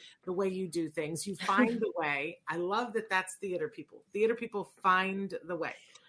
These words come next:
Speaker 1: So, uh, tell us about this new show and what inspired it.
Speaker 2: Okay, well, I love that. Theater people, we're,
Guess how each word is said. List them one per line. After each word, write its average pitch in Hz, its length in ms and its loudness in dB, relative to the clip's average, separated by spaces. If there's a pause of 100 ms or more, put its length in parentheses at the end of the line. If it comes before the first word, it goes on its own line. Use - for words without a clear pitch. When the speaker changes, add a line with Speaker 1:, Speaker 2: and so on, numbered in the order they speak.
(240)
Speaker 1:
So, 233 800 8
uh, 202 260 8
tell 254 260 0
us 302 180 2
about 208 680 4
this 208 340 0
new 208 260 0
show 190 560 0
and 196 260 -2
what 170 140 -2
inspired 220 540 0
it. - 320 -18 (1500)
Speaker 2:
Okay, 202 340 -4
well, 220 200 2
I 214 100 0
love 226 260 8
that. 190 220 0
Theater 220 220 -4
people, 190 420 -2
we're, 190 280 0